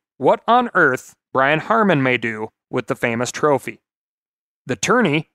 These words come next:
being held in the English town of Hoylake, where they've dubbed the player Brian Harman, the Butcher of Hoylake, which may be one of the best things to ever come out of golfing. I was able to get a hold of Brian.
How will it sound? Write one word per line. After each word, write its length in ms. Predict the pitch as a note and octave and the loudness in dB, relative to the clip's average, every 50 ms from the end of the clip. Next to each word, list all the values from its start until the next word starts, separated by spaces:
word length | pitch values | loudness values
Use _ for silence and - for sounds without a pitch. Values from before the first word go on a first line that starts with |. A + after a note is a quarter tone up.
| _ | _
being 220 | - C#3 C3 B2+ B2 | -2 -2 0 0 -2
held 380 | A2+ C#3+ D3+ C#3+ C#3+ D3+ D3 | 0 2 2 4 2 2 0
in 200 | D3+ C#3+ C#3 C3+ | -4 -8 -6 -6
the 60 | B2+ B2 C3 | -6 -4 -2
English 380 | D#3 D#3 D3+ C#3+ C3+ B2+ - | -2 -2 0 0 0 -2 -2
town 320 | - - C#3+ C#3+ C#3+ D3 C#3 | -4 -2 0 2 2 0 0
of 340 | C3 - B2+ A#2+ A#2 A2 - _ _ _ | -2 -2 -2 -2 -2 -4 -10 _ _ _
Hoylake, 680 | - - F3 E3 D3+ C#3+ D#3 F#3+ G#3 F3+ C#3 - - - _ _ _ - | -4 -2 -2 0 2 2 2 2 2 0 -2 -4 -10 -20 _ _ _ -6
where 120 | C#3 C3 C3 | -2 -2 0
they've 240 | C3 B2+ B2+ B2 | 0 -2 -2 -2
dubbed 300 | A#2+ C3+ C3 C3 A#2+ A#2+ | 0 0 0 0 -2 -4
the 80 | - A#2 | -10 -10
player 480 | - - G3+ G#3+ G3+ G3+ G3+ G3+ F3+ - _ _ _ - | -6 -2 0 0 2 2 2 0 0 -2 _ _ _ -6
Brian 300 | - C3 C3+ C#3+ D3 D3+ | -2 0 2 2 2 2
Harman, 480 | C#3 B2+ F3+ G3 F3+ D3+ A#2+ G#2+ G2+ - _ _ _ _ _ | 0 2 2 2 2 2 0 -4 -8 -14 _ _ _ _ _
the 200 | - B2 B2+ B2 | -10 -6 -6 -6
Butcher 580 | A2+ G#2 C#3+ C#3+ D3 - - F3+ F3 F3 - _ _ _ - | -6 -2 0 0 0 0 0 -2 -2 -2 -4 _ _ _ -6
of 140 | D3 C3 - | -6 -6 -4
Hoylake, 580 | - C3+ C#3 C3 B2+ C3+ D3+ D3+ A#2+ - _ - _ _ _ _ _ _ _ _ _ - | -2 -2 0 0 2 2 2 0 0 -2 _ -20 _ _ _ _ _ _ _ _ _ -2
which 200 | - D3+ - - | 0 0 0 2
may 220 | D#3+ F#3 G3 G3+ F3 | 0 2 2 2 2
be 160 | F#3 F#3+ F#3 | 2 2 2
one 160 | F3 F3 F3 | 4 2 2
of 40 | E3+ | 2
the 60 | D#3+ | 0
best 420 | C#3+ - D#3 D#3+ E3+ E3 - - | -2 0 0 0 0 0 -2 -4
things 280 | - D#3 D3 D3+ D3 - | -2 -2 0 0 -2 -2
to 120 | - D3+ | -4 -2
ever 360 | D3 C#3 C3 C#3+ C#3+ C#3 C#3 - | 0 0 0 2 0 0 -2 -4
come 360 | - - - C#3+ D3 D3+ D3+ | -8 -8 -2 -2 0 0 0
out 300 | C#3 C3 B2 C3 C3+ C#3 | -2 0 0 0 0 0
of 200 | C#3+ C#3 C#3+ C#3 | -4 -6 -2 2
golfing. 500 | F#3+ F#3+ F#3 E3 - - A2+ G2+ G2 _ _ _ _ _ _ _ _ _ _ _ _ _ - | 2 4 4 2 2 -2 -8 -8 -8 _ _ _ _ _ _ _ _ _ _ _ _ _ -2
I 80 | C#3 | 0
was 160 | C#3+ D3 C#3+ | 2 2 2
able 240 | D3+ D#3+ D#3 D#3+ D3+ | 2 2 2 2 0
to 40 | C3 | 0
get 160 | B2+ D3 C#3+ | 0 -2 0
a 60 | A#2+ | 2
hold 220 | A#2 F3 F#3+ F#3+ F3+ | 2 0 0 0 0
of 40 | D#3+ | 0
Brian. 440 | E3+ F3+ F3 F3 F3 E3+ E3 - | 2 2 4 4 2 2 0 -2